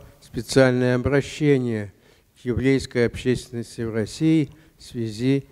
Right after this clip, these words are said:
вот с этой декларацией. И, разумеется, в самых, так сказать, позитивных тонах, возвышенных тонах, в состоянии эйфории, так сказать, оно приветствовало эту декларацию. Так что,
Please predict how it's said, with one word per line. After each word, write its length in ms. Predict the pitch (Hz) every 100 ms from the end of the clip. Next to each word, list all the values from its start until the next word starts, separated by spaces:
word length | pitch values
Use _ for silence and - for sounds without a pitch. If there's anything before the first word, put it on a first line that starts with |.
| - -
вот 220 | 110 -
с 100 | -
этой 240 | 120 120
декларацией. 960 | 110 110 127 113 104 92 - - - 107
И, 20 |
разумеется, 880 | 101 101 113 131 151 135 - 123 117 _ _ _
в 80 | -
самых, 560 | - 131 127 123 - - _ _ -
так 120 | 104
сказать, 260 | - 110
позитивных 760 | - 117 107 104 127 113 104 -
тонах, 500 | - 107 131 135 - _ _ -
возвышенных 840 | 113 98 107 151 147 127 120 110
тонах, 460 | 120 113 113 101 _ _ _ _ _ -
в 80 | -
состоянии 680 | 104 - 113 113 107 104
эйфории, 600 | 95 - 110 127 147 143 117
так 180 | 107
сказать, 340 | 98 101 104 98 - _ _ -
оно 360 | 110 113 123 120
приветствовало 1080 | - 113 110 123 135 - - 117 110 107 - _ _ -
эту 400 | 113 107 117 117 -
декларацию. 880 | 120 117 - 123 110 104 - - 92 98 _ - _ -
Так 200 | 131 123
что, 340 | - 139 139